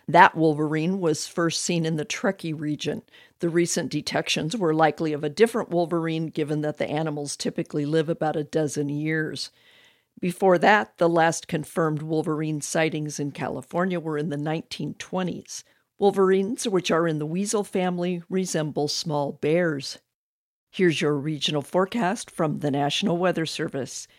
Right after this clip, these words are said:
In Nevada City and Grass Valley, clear tonight with a low around fifty-three. Friday will be sunny with a high near seventy-nine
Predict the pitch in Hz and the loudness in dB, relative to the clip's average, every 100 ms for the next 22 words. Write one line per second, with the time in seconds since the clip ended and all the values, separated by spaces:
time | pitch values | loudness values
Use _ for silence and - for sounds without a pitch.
0 | _ _ 185 175 170 160 151 - 165 156 | _ _ 2 4 6 4 4 -2 -2 -2
1 | 143 151 151 151 143 - 170 180 185 185 | -2 -2 0 0 0 0 2 4 2 -2
2 | 190 - _ _ - 233 240 240 247 220 | -8 -20 _ _ -2 2 2 0 0 2
3 | 202 - 196 190 165 156 156 127 156 151 | 2 0 -4 -2 0 2 2 0 0 0
4 | 147 - 156 - 147 - 151 160 143 - | -2 -4 -6 -6 -10 -8 -6 -4 -4 -8
5 | - _ _ _ - 165 156 165 147 - | -16 _ _ _ 4 6 8 6 2 -4
6 | 156 147 - 214 220 214 214 165 214 - | -6 -6 0 2 2 2 -2 -4 -6 0
7 | 175 180 175 170 151 - 185 196 190 185 | 2 4 2 -2 -4 0 0 0 -2 0
8 | 165 160 156 151 | 0 0 -2 -4